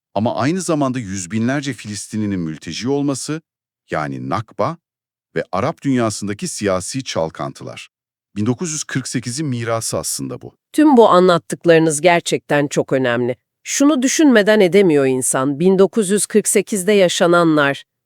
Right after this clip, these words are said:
Speaker 2: tarafların o günkü motivasyonları, koşulları, kısıtlamaları. Acaba bugün hala kangren olmuş bu sorunun çözümünü neden bu kadar imkansızlaştırıyor olabilir? İşte bu, üzerine hep birlikte düşünmeye değer bir soru belki de.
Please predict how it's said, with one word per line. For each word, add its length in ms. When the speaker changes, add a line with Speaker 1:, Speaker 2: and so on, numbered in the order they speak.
Speaker 2:
tarafların 720
o 160
günkü 300
motivasyonları, 1160
koşulları, 680
kısıtlamaları. 920
Acaba 500
bugün 400
hala 560
kangren 540
olmuş 420
bu 160
sorunun 440
çözümünü 720
neden 420
bu 60
kadar 280
imkansızlaştırıyor 1120
olabilir? 540
İşte 320
bu, 200
üzerine 540
hep 280
birlikte 500
düşünmeye 540
değer 320
bir 60
soru 320
belki 360
de. 120